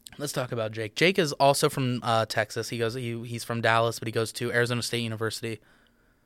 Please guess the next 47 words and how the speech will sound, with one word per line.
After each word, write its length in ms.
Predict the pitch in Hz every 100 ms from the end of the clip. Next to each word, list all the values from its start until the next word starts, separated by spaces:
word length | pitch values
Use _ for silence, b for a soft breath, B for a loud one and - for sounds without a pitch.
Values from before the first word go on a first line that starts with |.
| b b _ _ _ - -
Super 340 | - 208 160
smart 260 | - 131 110
guy. 200 | 113 110
One 140 | 160
of 60 | 170
the 40 |
smartest 380 | 147 151 139 127
I've 80 | 123
ever 160 | 117 107
met. 220 | 107 110 _
You 120 | 156
know, 100 | 160
honestly, 380 | 156 156 160 156
s-, 140 | 131 -
a 60 | 143
lot 200 | 160 165
of 60 |
the 60 | 139
people 220 | 147 120
I 40 |
met 140 | 117 110
on 100 | 110
this 100 | 107
trip 200 | - 107
are 60 | 113
some 180 | 120
of 60 | 113
the 60 | 107
smartest 340 | 117 107 104
people 240 | 113 107
I've 80 | 107
ever 160 | 110 104
met. 220 | 104 107 _ _ b b b b b b b b
And, 360 | 131 127 120 -
and 200 | 120 120
Jake, 420 | 123 175 170 - -
he's 520 | 135 123 - - -
f-, 180 | - -
super 460 | - - 165 147 120
funny. 440 | - 120 107 95 _ -
Jake's 320 | - 143 139
sense 200 | - 123
of 80 | 113
humor 220 | 123 107
is 80 | 101
great. 560 | - 110 113 101 - - b b b b b b b b -
Um, 440 | 117 113 113 117